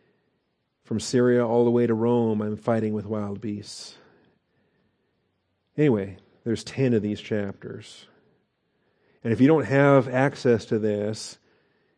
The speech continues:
let me know. I'll make a P D F for you and send it to you.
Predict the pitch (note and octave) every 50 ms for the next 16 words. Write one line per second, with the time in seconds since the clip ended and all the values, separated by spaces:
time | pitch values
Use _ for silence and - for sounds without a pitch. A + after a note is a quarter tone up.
0 | _ _ _ _ _ _ _ _ - A2+ A2+ A2+ A2+ A2+ A2 G#2+ G#2 G2+ G#2 G2+
1 | G#2 G#2 G#2 G#2 G#2+ G#2 - - - A2+ G#2 G#2 G2+ G2+ G#2 G2+ - - G#2+ G2+
2 | G2+ G2+ G2+ G2+ - - G2+ G2 G2+ G2 - - G#2+ G#2 G#2 A2 A2